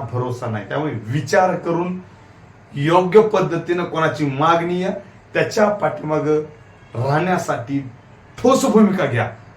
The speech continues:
आता जर हे येणारे आठ दहा दिवस, पंधरा दिवस आपल्या हातातून घालवले, पुन्हा कुठलीच गोष्ट काहीच होऊ शकणार नाही. त्याच्यामुळे पुन्हा एकदा विचार करा, एवढी सर्व कामगारांना विनंती करतो. आणि मित्रांनो, पुन्हा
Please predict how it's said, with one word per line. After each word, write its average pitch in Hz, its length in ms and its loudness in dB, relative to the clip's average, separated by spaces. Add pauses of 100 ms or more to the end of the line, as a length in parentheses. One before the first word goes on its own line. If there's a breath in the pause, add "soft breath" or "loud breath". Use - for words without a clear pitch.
आता 170 420 6
जर 196 260 0
हे 180 300 0
येणारे 170 480 0
आठ 151 300 4
दहा 160 180 4
दिवस, 156 320 -4
पंधरा 151 380 -2
दिवस 147 360 -2
आपल्या 143 300 -4
हातातून 139 460 -6
घालवले, 202 500 6 (500)
पुन्हा 185 280 4
कुठलीच 202 600 -4
गोष्ट 208 340 4
काहीच 208 380 2
होऊ 180 120 -6
शकणार 185 240 -6
नाही. 165 140 -6
त्याच्यामुळे 175 440 -6
पुन्हा 196 220 0
एकदा 202 200 0
विचार 180 300 -2
करा, 170 240 -6 (400 loud breath)
एवढी 180 420 4
सर्व 247 580 2
कामगारांना 180 520 -2
विनंती 160 400 -6
करतो. 156 440 -4 (220 loud breath)
आणि 175 120 -2
मित्रांनो, 190 400 0
पुन्हा 247 360 2